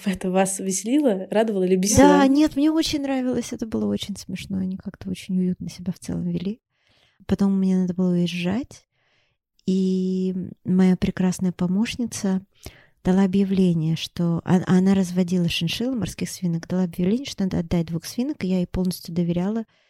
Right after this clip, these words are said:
Speaker 2: потому что я понимала, что она сможет оценить людей, к которым уходят свинки.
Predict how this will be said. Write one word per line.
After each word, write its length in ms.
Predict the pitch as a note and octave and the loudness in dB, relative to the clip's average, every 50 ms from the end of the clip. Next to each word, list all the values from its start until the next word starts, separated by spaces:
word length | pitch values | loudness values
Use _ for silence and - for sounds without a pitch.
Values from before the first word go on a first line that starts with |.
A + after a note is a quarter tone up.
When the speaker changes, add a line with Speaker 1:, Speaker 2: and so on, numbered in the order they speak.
| _ _ _ - - - | _ _ _ -10 -6 -4
Speaker 2:
потому 220 | - - E3+ F3 | -2 0 2 0
что 160 | - - - | 0 0 -2
я 40 | E3+ | -2
понимала, 360 | - F3 F3 F3 F3 F3 E3+ | 0 2 2 4 4 2 2
что 180 | D#3+ - - E3 | 0 -2 -2 -2
она 100 | E3 E3 | -2 -2
сможет 340 | - - E3+ D#3+ - - E3+ | -2 0 -2 -2 0 -2 -6
оценить 440 | - - - E3+ E3+ E3+ E3 - | -4 -4 -2 2 2 2 2 2
людей, 300 | E3+ D#3 D#3 - D#3+ D#3+ | 0 0 0 0 0 -2
к 60 | - - | -2 -2
которым 520 | - F3 - - E3 E3+ D#3+ D#3 D3+ D3 | -6 -4 0 2 2 2 2 0 0 -2
уходят 280 | C#3+ - - D#3 D#3 - | -4 -2 -2 -2 -2 -2
свинки. 540 | - - F#3+ G3+ A#3+ B3+ - - G3+ G3 | -2 -4 -2 -2 -2 -4 -6 -6 -8 -8